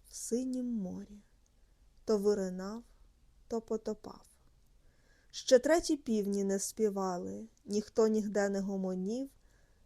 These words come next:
сичі в гаю перекликались, та ясен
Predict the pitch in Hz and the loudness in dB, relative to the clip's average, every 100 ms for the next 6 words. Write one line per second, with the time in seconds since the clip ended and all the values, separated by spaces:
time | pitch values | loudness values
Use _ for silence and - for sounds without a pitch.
0 | - - 226 226 - 277 277 208 233 220 | -16 -4 -2 -2 -2 -4 -4 -2 -2 0
1 | 233 226 202 208 - 196 - 247 285 269 | -2 -4 -4 -6 -8 -10 -8 -2 -2 0
2 | 247 - - - _ _ - 226 220 202 | -4 -8 -16 -20 _ _ -4 0 0 0
3 | 190 - - - 214 | -4 -10 -14 -16 -20